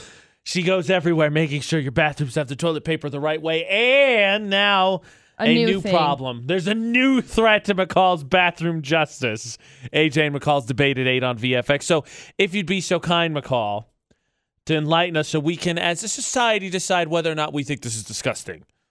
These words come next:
Speaker 2: <laughs> As a society, we better discuss that. Uh, yes, it is.
Speaker 1: <laughs>
Speaker 2: So the quote-unquote maybe social norm, I hope not,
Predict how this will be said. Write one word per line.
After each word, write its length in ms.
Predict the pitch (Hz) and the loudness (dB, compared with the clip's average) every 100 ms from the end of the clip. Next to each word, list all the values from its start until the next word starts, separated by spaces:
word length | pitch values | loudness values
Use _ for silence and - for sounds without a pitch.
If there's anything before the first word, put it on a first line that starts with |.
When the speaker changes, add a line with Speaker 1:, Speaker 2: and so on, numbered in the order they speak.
| _ | _
Speaker 2:
<laughs> 300 | _ _ 214 | _ _ -2
As 360 | 254 277 285 | 0 2 2
a 60 | 277 | 0
society, 560 | 277 - 277 247 233 226 | -4 0 2 2 0 -2
we 140 | 220 | -2
better 220 | 214 214 | -2 -2
discuss 460 | 202 202 - 202 - | -4 -6 -2 -2 -2
that. 280 | 208 190 - | -6 -6 -4
Uh, 240 | 208 240 220 | 0 0 -2
yes, 560 | 214 370 427 349 - 381 | -2 0 2 0 -4 -4
it 120 | 370 | -2
is. 600 | 370 427 294 175 196 - | -2 0 0 -2 -6 -8
Speaker 1:
<laughs> 40 | 147 104 90 - - _ _ _ | -10 -12 -18 -20 -20 _ _ _
Speaker 2:
So 680 | - 392 370 370 359 370 359 | -4 0 2 4 2 0 0
the 600 | 349 349 349 339 349 320 - - _ _ _ _ _ _ _ - | 0 2 2 0 0 -2 -10 -20 _ _ _ _ _ _ _ -2
quote-unquote 800 | 349 370 339 - 302 285 262 | 0 2 0 0 0 0 0
maybe 440 | 202 190 185 202 214 | -4 -6 -6 -6 -8
social 460 | - 208 208 220 | -4 -4 -4 -4
norm, 600 | 214 208 208 202 208 196 - _ _ _ _ _ _ _ _ _ _ _ _ | -2 -2 0 0 -2 -4 -10 _ _ _ _ _ _ _ _ _ _ _ _
I 100 | 175 | -14
hope 280 | 165 180 175 | -6 -4 -4
not, 360 | 196 185 180 | -4 -2 -2